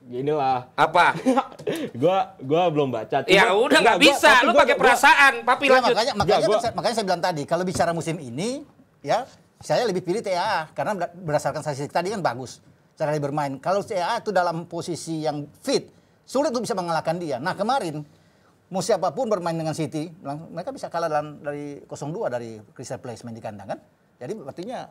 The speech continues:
Speaker 3: lini belakang juga masih
Speaker 1: Karena lin-,
Speaker 3: kurang,
Speaker 1: li-,
Speaker 3: kurang begitu
Speaker 1: nah,
Speaker 3: bagus.
Speaker 1: ini lini belakang Liverpool juga kan sebenarnya nggak terlalu bagus. Kayak misalnya lawan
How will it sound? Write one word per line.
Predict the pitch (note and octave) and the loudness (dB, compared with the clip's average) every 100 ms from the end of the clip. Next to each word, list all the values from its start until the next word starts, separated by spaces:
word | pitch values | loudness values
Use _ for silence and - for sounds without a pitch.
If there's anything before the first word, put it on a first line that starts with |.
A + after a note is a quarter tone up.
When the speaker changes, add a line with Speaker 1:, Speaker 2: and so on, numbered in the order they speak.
| _ _ _ - _ _ _ - | _ _ _ -20 _ _ _ -8
Speaker 3:
lini | E3 E3 | -4 0
belakang | D#3 C#3 D3+ | 0 0 -2
juga | C3+ A3 | -4 -6
masih | D#3+ C#3+ | -8 -10
Speaker 1:
Karena | - D#3 G#3+ | -2 0 2
lin-, | F3+ D#3+ | 2 2
Speaker 3:
kurang, | E3 | 0
Speaker 1:
li-, | C#3+ | 0
Speaker 3:
kurang | D#3+ D3+ | 0 -2
begitu | C#3 C#3 | -2 -4
Speaker 1:
nah, | C3 C#3 G#2+ | 0 2 0
Speaker 3:
bagus. | |
Speaker 1:
ini | A#2+ F#3+ | 0 2
lini | F3+ E3 | 2 2
belakang | C#3+ C#3+ C#3 | 2 0 0
Liverpool | C#3 C#3+ C3+ A#3 | 0 -2 -2 -2
juga | D3+ B2 | 0 -2
kan | G#3+ | -2
sebenarnya | A3+ A3 | -4 -4
nggak | A2+ | -2
terlalu | A#2 A2 G#2+ | -2 -4 -2
bagus. | A#2+ C#3 A2 - | -4 -4 -8 -8
Kayak | A2+ A2+ A2+ | -4 -4 -4
misalnya | A2 A#2+ D3+ C#3 | -6 -2 0 2
lawan | A#2 A#2 A2+ | 2 2 -2